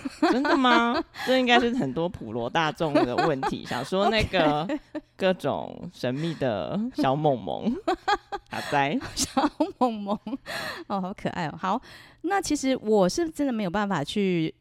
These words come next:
Speaker 1: 代替圣经的作者回答你的问题，但是我知道有一些的宗教人士，但是不是全部啦，的确是会拿圣经来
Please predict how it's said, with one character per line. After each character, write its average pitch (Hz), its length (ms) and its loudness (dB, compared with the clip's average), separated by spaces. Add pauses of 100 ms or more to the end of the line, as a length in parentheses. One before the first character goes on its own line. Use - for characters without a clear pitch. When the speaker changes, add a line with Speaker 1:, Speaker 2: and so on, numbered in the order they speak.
(120)
Speaker 1:
代 196 160 0
替 185 180 -4
圣 262 220 0
经 233 100 -2
的 196 100 -2
作 196 160 0
者 139 140 -4
回 156 160 -2
答 151 160 -6
你 147 80 -4
的 139 80 -4
问 147 160 -2
题， 156 100 -6
但 208 160 -2
是 226 160 0 (300)
我 165 140 0
知 - 120 -8
道 269 160 2
有 160 160 -2
一 175 60 -2
些 196 260 -4
的 151 420 -2
宗 214 200 -6
教 214 140 -2
人 156 180 -2
士， 190 140 -8
但 233 120 -2
是 254 80 0
不 - 160 -4
是 208 120 -2
全 147 280 -4
部 160 180 -2
啦， 139 140 -4 (320)
的 190 120 -6
确 262 160 2
是 254 160 0
会 240 180 0
拿 165 300 -4
圣 185 260 -2
经 175 220 -6
来 147 400 -10